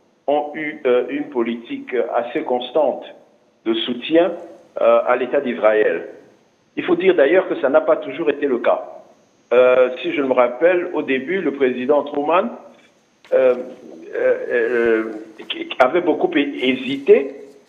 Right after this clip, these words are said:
et, euh, il, deux, il y a deux secrétaires d'État qui étaient contre les liens privilégiés avec, euh, avec Israël, et même un secrétaire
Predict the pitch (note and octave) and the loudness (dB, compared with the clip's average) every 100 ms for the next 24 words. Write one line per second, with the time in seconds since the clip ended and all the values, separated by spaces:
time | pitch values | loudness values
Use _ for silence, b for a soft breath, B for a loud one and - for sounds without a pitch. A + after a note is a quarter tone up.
0 | _ _ _ C#3+ C#3+ C#3 C3+ C3+ - - | _ _ _ 2 4 4 4 2 -8 -14
1 | - _ _ E3 D#3 - - A2+ G3+ G3 | -20 _ _ -2 -2 -2 -4 6 8 8
2 | - F3+ - G3 - - D#3 C#3+ E3+ C#3 | 2 0 4 4 2 -6 -6 0 0 0
3 | C3 C3 C#3+ A#2+ - - - _ _ _ | -2 2 2 2 -2 -16 -20 _ _ _
4 | _ - F3 - C#3+ C#3+ F3+ - A3+ F3+ | _ -8 -6 -2 2 2 2 4 4 4
5 | - A#2 G2+ - - - _ _ _ _ | 0 -4 -4 -8 -18 -20 _ _ _ _
6 | - C#3+ C#3+ E3+ E3+ C3 B2+ C3 B2 C#3+ | 2 4 4 2 2 -6 -2 -2 0 2
7 | C3 A2+ C3+ C3 A#2 G#2+ G#2 - - - | 2 4 0 0 0 0 0 -4 -14 -20
8 | _ _ _ _ - G#2+ C#3 A#2+ A2 A2+ | _ _ _ _ 0 2 2 -2 2 4
9 | C#3+ F#3 C3+ C#3+ F3+ F3+ F3 E3+ E3 D3 | 4 2 2 2 2 0 0 0 0 -2
10 | C#3 | 0